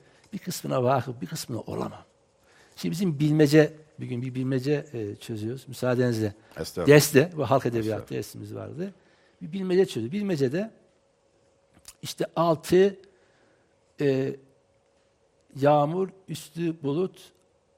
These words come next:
Speaker 1: içi kor, üstü duman. Böyle bir bilmece. Ya bilmece malum karışık şeyler, tam
Speaker 2: Evet.
Speaker 1: hatırlamıyorum ama cevapta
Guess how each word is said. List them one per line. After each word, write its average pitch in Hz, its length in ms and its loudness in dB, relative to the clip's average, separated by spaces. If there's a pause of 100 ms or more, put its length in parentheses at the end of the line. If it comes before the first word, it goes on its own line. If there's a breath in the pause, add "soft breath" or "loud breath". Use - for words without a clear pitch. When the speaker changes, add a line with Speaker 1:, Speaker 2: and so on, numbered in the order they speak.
(380)
Speaker 1:
içi 175 280 -8
kor, 196 360 0 (120)
üstü 180 280 -8
duman. 156 400 4
Böyle 202 220 4
bir 185 160 -6
bilmece. 170 500 0 (120)
Ya 113 160 -8
bilmece 156 380 2
malum 151 320 8
karışık 143 380 0
şeyler, 139 320 -6
tam 143 140 -4
Speaker 2:
Evet. 139 100 -2
Speaker 1:
hatırlamıyorum 151 440 -6
ama 180 280 0 (1500 soft breath)
cevapta 240 560 4